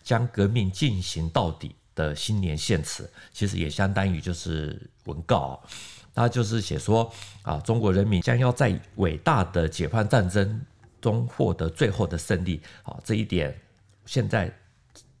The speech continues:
甚至我们敌人也不怀疑了啊。然后他就说，一九四九年中国人民解放军将向长江以南进军，啊，将要获得比一九四八年更加伟大的胜利啊。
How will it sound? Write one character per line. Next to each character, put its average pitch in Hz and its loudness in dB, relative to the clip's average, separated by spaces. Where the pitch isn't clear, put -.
甚 123 2
至 113 -2
我 78 -4
们 76 -4
敌 90 0
人 87 0
也 73 -8
不 - -4
怀 76 -2
疑 76 -4
了 - -6
啊。 - -14
然 - -10
后 90 -2
他 85 0
就 90 -2
说， 113 2
一 - 0
九 87 0
四 95 -4
九 85 0
年 76 -4
中 101 -2
国 87 -2
人 85 0
民 98 0
解 82 -4
放 92 -2
军 98 2
将 90 -4
向 90 0
长 82 -2
江 95 0
以 80 0
南 78 -8
进 90 0
军， 107 2
啊， - -2
将 107 0
要 107 4
获 110 4
得 80 -2
比 78 -4
一 117 -2
九 - -4
四 - -6
八 92 -2
年 82 -4
更 76 0
加 90 -4
伟 78 -6
大 80 0
的 76 -8
胜 85 0
利 87 -4
啊。 - -18